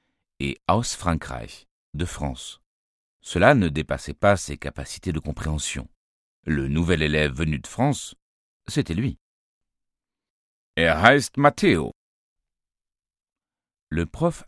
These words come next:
a écrit son nom au tableau, en omettant l'accent sur le E.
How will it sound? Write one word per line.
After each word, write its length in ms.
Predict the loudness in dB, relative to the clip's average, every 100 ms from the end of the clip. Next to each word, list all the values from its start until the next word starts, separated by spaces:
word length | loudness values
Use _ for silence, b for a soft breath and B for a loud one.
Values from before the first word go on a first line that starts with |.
| 0
a 80 |
écrit 280 | 0 0 -8
son 160 | -2 2
nom 200 | 4 4
au 60 |
tableau, 380 | 0 -2 -2 -6 -8 _ _ _ _ _
en 200 | -4 0
omettant 460 | 2 0 0 2 2
l'accent 360 | 2 -2 -6
sur 200 | -4 0
le 140 | 0 0
E. 180 | -2 -6